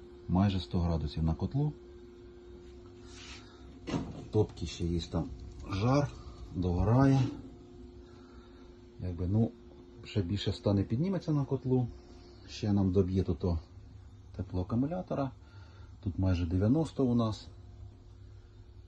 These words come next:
Там у нас сто. От, буде у нас півтори тони сто градусної водички. Цього нам вистачить десь на два-три дні в нинішніх таких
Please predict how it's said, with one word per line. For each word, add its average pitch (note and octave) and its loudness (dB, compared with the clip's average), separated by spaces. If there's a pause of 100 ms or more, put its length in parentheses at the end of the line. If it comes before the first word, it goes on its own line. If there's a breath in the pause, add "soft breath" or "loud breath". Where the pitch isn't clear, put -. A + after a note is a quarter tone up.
(180)
Там E2+ -6
у E2+ -6
нас F2 -8
сто. D3 -6 (2250 loud breath)
От, F#2 0
буде A2+ 2
у G#2+ 6
нас G#2+ 6
півтори A2 4
тони C#3 8
сто B2 4
градусної G#2 4
водички. D#2+ 0 (240)
Цього G#2+ 4
нам G2+ 6
вистачить G2+ 4
десь F2+ 2
на F#2+ 6
два-три F#2 4
дні G3 2
в G3 2
нинішніх C#3+ 6
таких - 0